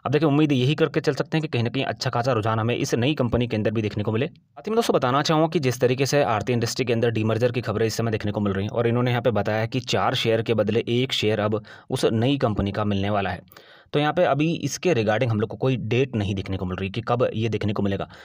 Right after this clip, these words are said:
तो ये जल्द ही आपको यहाँ पे अनाउंसमेंट करते हुए नजर आएंगे। हाँ, ये बात ज़रूर है कि अभी फ़िलहाल की डेट में जो अप्रूवल मिलता हुआ नजर आ रहा है, तो overall क्या है कि अब रास्ते साफ हो चुके हैं कंपनी के लिए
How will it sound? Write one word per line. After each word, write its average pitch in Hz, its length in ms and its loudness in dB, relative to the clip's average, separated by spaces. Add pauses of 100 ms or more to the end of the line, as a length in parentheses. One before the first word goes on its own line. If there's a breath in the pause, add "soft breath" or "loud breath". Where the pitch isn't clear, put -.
(180 loud breath)
तो 139 60 0
ये 151 180 4
जल्द 139 280 4
ही 170 200 4
आपको 131 300 0
यहाँ 113 180 2
पे 120 100 4
अनाउंसमेंट 113 520 0
करते 104 280 -2
हुए 113 160 2
नजर 104 220 0
आएंगे। 98 180 -4 (340 loud breath)
हाँ, 160 180 2
ये 175 80 4
बात 170 160 4
ज़रूर 147 320 4
है 156 140 4
कि 170 100 -2
अभी 160 140 2
फ़िलहाल 104 320 0
की 156 100 -2
डेट 117 160 0
में 117 300 0 (100)
जो 110 120 0
अप्रूवल 143 480 4
मिलता 131 240 2
हुआ 135 140 4
नजर 120 180 2
आ 117 60 2
रहा 131 100 -2
है, 170 60 -8 (460 loud breath)
तो 113 180 4 (100)
overall 170 380 4
क्या 156 100 2
है 156 80 0
कि 175 220 2
अब 117 280 0
रास्ते 113 420 0
साफ 117 320 -2
हो 135 80 0
चुके - 200 -2
हैं 135 100 2
कंपनी 110 320 0
के 123 100 -2
लिए 139 180 -4